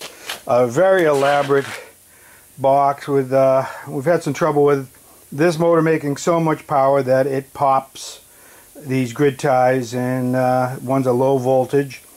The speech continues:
from eight volts to twenty-five, and then the one above it, where it's got the face showing open, goes from eighteen to sixty.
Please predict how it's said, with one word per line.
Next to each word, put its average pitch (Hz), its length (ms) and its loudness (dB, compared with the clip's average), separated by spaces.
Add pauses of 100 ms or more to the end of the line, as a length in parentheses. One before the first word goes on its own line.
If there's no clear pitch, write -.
(280)
from 127 560 -2
eight 151 200 -2
volts 135 460 -2
to 127 100 -6
twenty-five, 135 920 0
and 127 120 -4
then 123 140 -4
the 123 100 -4
one 127 200 -2
above 131 340 0
it, 135 100 -4
where 127 160 -8
it's 120 140 -10
got 123 140 -8
the 117 80 -6
face 139 260 0
showing 131 400 -2 (500)
open, 143 500 0 (420)
goes 135 360 0
from 147 300 -4
eighteen 135 800 0
to 123 440 -2
sixty. - 880 -6